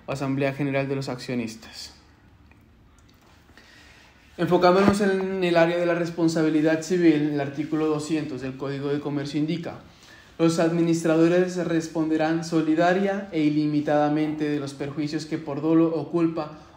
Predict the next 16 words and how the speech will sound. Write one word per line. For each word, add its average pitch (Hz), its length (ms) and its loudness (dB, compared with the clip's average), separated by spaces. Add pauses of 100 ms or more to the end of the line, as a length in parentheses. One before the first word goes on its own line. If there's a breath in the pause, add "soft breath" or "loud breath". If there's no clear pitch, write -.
ocasionen 147 540 -4
a 147 80 0
la 147 120 -2
sociedad, 156 760 -2 (260 loud breath)
a 143 120 -2
los 143 140 0
socios 160 440 -2 (320 loud breath)
o 143 80 -4
a 139 80 -2
terceros". 131 680 -6
Pero, 160 220 2
¿qué 180 240 4
es 180 100 0
solidaria 170 800 2
e 156 140 0
ilimitadamente? 147 960 -2